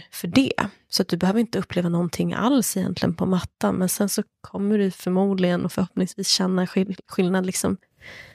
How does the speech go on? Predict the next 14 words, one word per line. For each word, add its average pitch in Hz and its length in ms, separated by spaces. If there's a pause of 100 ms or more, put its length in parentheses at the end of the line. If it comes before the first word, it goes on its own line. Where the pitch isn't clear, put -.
(140)
mellan 208 380
gångerna 214 500
eller 202 140
utanför 208 400
mattan, 196 500
och 185 80
det 185 80
är 175 100
då 214 240
som, - 280 (640)
som 196 220
någonting 160 360
annat 175 240
väcks. - 560